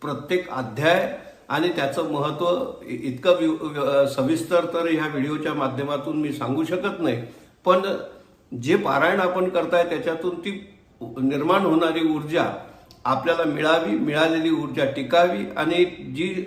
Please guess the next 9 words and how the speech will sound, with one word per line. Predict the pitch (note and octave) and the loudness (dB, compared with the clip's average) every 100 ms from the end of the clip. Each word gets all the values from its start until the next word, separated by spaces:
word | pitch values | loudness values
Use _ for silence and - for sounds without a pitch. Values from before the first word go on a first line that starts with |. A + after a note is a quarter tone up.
| C3+ | -2
राहिलेली | B2 C#3+ F#3 G#3 | 0 2 2 0
ऊर्जा | G3 D#3+ C3+ | -2 -2 0
आहे | C3 - - - - | 0 -2 -6 -16 -4
ती | F#3+ | 0
आपल्या | - D3 D#3+ F3+ | 2 0 0 2
इच्छित | D#3+ B2+ - A3+ - | 2 0 -6 -8 -6
फलासाठी | D#3 D#3+ D#3+ D3+ B2+ B2 - - - - | 0 2 2 -2 0 -2 -2 -10 -20 -10
उपयोगात | C3 B2+ F3 G#3 G#3 G3+ | -6 0 4 6 6 2
यावी, | D3 C#3 A#2+ | 0 0 0